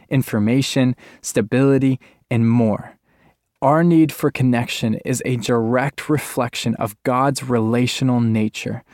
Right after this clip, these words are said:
From the very beginning, we see God interacting with humanity in the Garden of Eden. Throughout the Bible, God continually speaks to people,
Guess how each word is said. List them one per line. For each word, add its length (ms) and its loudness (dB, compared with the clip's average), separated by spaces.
From 220 4
the 80 2
very 380 2
beginning, 600 0
we 200 0
see 480 0
God 420 0
interacting 720 2
with 280 -2
humanity 640 0
in 160 0
the 80 0
Garden 400 -2
of 180 -2
Eden. 380 -4
Throughout 320 2
the 80 0
Bible, 520 -2
God 420 0
continually 840 2
speaks 540 -2
to 120 -6
people, 480 -4